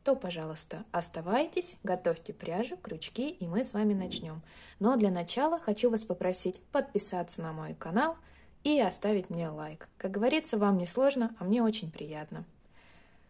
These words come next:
Ну что ж, приступим с вами к работе. Для работы нам потребуется пряжа двух цветов,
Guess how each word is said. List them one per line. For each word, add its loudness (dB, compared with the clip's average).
Ну 0
что 2
ж, -4
приступим -2
с -2
вами 4
к -4
работе. -6
Для 2
работы 2
нам 4
потребуется -4
пряжа 2
двух 0
цветов, -6